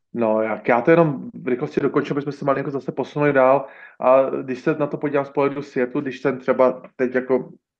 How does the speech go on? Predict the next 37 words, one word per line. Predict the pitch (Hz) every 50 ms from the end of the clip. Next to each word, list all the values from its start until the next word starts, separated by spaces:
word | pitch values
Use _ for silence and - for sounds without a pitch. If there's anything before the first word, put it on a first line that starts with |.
| - -
řeknu, | 127 127 127 110
zavřu | 98 147 160 147 - 117 101
oči | 117 135 - - 220 220 220 226 - - - _ _ _ _ _ -
a | 113 113
co, | - - - - 180 180 180 160 - - 139
když | 139 143 135
bys | - 147 143 - -
mě | 147 131 123
v | 120 -
půl | - - 175 170 165
třetí | - - 151 - - 147 127
ráno | 135 139 156 156 139
se | - - 139
mnou | 135 131 117
zatřepal, | 120 127 127 - - 143 - 120 110 107 107 - _ _ _ _ _ _ _ _ -
zatřepal | 135 131 131 - 147 - 123 120
na | 120 117
postel, | - 147 - - 143 127 123
řek-, | 127 120 120 - - -
eh, | 123 127 131 127 120 - - - - _ _ _ _ _ _ _ _ _ _ - 90 - 151
z | - - -
Pittsburgh | _ - 185 160 190 190 185
Steelers, | - - 175 143 131 -
co | - 185
mi | 185 180
hned | 165 175 175 160
oni | 170 170 175 165
řekneš, | 156 156 151 127 127
co | - 165
tě | 151 170
první | 160 170 156 160
napadne, | 156 147 - 147 135 123 113
tak | 104 117 - -
já | 127 123 127
právě | 127 127 127 127 127
budu | 120 123 123 120
říkat | - - - 120 -